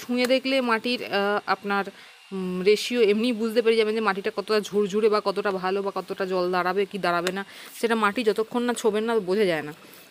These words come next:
দেখুন একটা চারাও বেরিয়েছে নিজে থেকেই। আহ, পরে তুলবো এটা থেকে, একটা টমেটো গাছ আপনা থেকে বেরিয়েছে, তা হচ্ছে হোক, পরে তুলে সাইডে, উম, অন্য একটা টবে করে দেবো। আর এইগুলো যেগুলো সিন্ডার দেখছেন, এইগুলো just এ-,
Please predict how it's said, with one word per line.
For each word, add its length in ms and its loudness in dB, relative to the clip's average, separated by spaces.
দেখুন 220 4
একটা 160 0
চারাও 400 6
বেরিয়েছে 460 4
নিজে 240 4
থেকেই। 300 4
আহ, 880 -4
পরে 220 6
তুলবো 300 2
এটা 160 4
থেকে, 160 -4
একটা 180 -2
টমেটো 340 -2
গাছ 160 0
আপনা 240 -4
থেকে 160 -6
বেরিয়েছে, 300 -2
তা 140 -2
হচ্ছে 240 2
হোক, 160 4
পরে 140 2
তুলে 220 2
সাইডে, 320 4
উম, 300 -6
অন্য 220 -2
একটা 220 -4
টবে 180 2
করে 200 -2
দেবো। 220 -6
আর 120 4
এইগুলো 360 2
যেগুলো 220 2
সিন্ডার 420 2
দেখছেন, 360 4
এইগুলো 280 2
just 300 4
এ-, 120 0